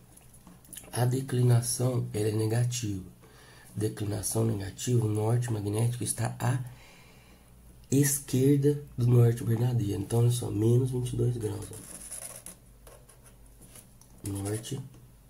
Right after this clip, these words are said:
magnético. Quando? Um do quatro dois mil e dezenove. Então, olha só, se eu pensar aqui, né, aqui eu tenho noventa graus, ó.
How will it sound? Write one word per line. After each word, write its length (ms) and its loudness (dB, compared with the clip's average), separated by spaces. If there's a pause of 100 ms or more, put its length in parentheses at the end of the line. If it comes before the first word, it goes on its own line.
(320)
magnético. 720 -4 (160)
Quando? 400 2 (320)
Um 340 -4 (840)
do 100 -6
quatro 580 -6 (1400)
dois 220 2
mil 140 2
e 40 -2
dezenove. 520 0 (1600)
Então, 140 2
olha 60 4
só, 260 0 (340)
se 140 2
eu 80 6
pensar 380 2
aqui, 280 -2
né, 80 4 (420)
aqui 560 -4 (460)
eu 120 -2
tenho 220 -2
noventa 480 0
graus, 420 -6
ó. 40 -14